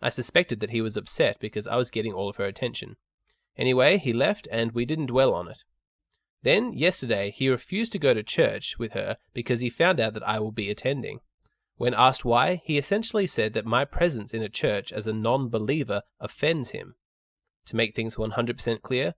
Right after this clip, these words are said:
I do not criticize or defame religion. I am simply not religious. I am respectful at services, I follow the norms, I listen, and I don't play on my phone. At this point, my wife and I try and analyze what's really going on.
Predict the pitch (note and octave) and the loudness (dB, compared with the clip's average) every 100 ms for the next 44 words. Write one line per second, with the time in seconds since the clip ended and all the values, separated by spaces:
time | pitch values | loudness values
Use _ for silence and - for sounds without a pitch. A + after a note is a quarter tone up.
0 | _ _ G#2+ G#2+ C#3 E3 - A2+ - G#2 | _ _ -6 2 2 2 -2 -4 0 2
1 | G#2+ - A2 G#2+ - A2 A2 G#2 G#2+ C#3 | 0 -2 -6 -6 -2 -2 -2 -2 -2 -2
2 | E3+ - _ _ A2 G#2+ G#2 G3+ F3+ G#2+ | -4 -8 _ _ -4 -2 0 -2 0 0
3 | G#2+ F#2+ G#2 D3 B2+ F#2 - - _ _ | 0 0 -2 -2 -4 -8 -10 -12 _ _
4 | _ - G#2+ G#2+ G#2+ - A#2+ - A#2+ - | _ -2 0 0 -4 -2 -2 0 -4 0
5 | B2 C3 C#3 F3 G3+ - - G#2 A#2 A2+ | 2 2 2 -2 -2 -4 -10 -4 0 2
6 | G#2+ A2+ A#2 D3 F#3 - - G#2+ A2+ - | 2 2 2 2 0 -6 -6 -4 -2 -2
7 | F3 C3+ G#2+ G#2+ A#2+ C3 - G2+ G2+ G2+ | -4 -2 -6 0 2 0 -2 -2 -2 -4
8 | G#2 C3+ C3 - - _ _ _ _ _ | -2 0 0 -4 -16 _ _ _ _ _
9 | _ _ _ _ _ A#2+ A3+ - C3+ A2+ | _ _ _ _ _ 0 0 2 2 2
10 | G#2 G#2+ A#2 D#3+ - C3+ G#2+ - B2 A#2 | 2 0 2 2 2 -2 -2 0 0 0
11 | A2+ C#3 G#2 F2+ G2 G#2+ - A2 A#2+ G#2 | 2 2 2 -2 -4 -8 -8 -2 -2 -2
12 | G#2 G2+ G#2 G2+ E2 | -2 -4 -4 -6 -6